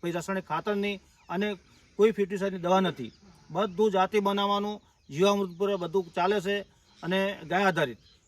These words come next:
અને એના પોચે એમથી પણ હું ખેતી કરું છું કે એને બીજની માવજત આપી, ઘન જીવામૃત હોય કે જીવામૃત હોય કે આચ્છાદન, પણ એના સાથે પણ હું આ બધું ખેતી કરું તો ખેડૂતને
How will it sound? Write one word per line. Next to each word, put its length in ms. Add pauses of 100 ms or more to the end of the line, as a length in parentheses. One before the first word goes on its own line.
અને 100
એના 220
પોચે 380
એમથી 240
પણ 120
હું 120
ખેતી 260
કરું 220
છું 180 (360)
કે 60
એને 180
બીજની 580
માવજત 440
આપી, 440 (420)
ઘન 160
જીવામૃત 440
હોય 300 (320)
કે 80
જીવામૃત 580
હોય 320 (580)
કે 80
આચ્છાદન, 640 (400)
પણ 80
એના 200
સાથે 360
પણ 120
હું 240
આ 160
બધું 220
ખેતી 240
કરું 320 (260)
તો 60
ખેડૂતને 640